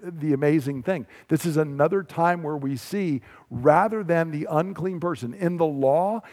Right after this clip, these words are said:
if the unclean person touches you, what happens to you?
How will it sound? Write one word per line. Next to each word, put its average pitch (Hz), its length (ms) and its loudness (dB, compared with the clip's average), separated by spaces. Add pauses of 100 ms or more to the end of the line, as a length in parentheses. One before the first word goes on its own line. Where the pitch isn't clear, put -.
(120)
if 147 160 2
the 151 200 -4
unclean 208 600 -2
person 175 500 -4
touches 151 460 -2
you, 135 100 -6
what 139 200 4
happens 135 460 -2
to 120 80 -12
you? 113 340 -6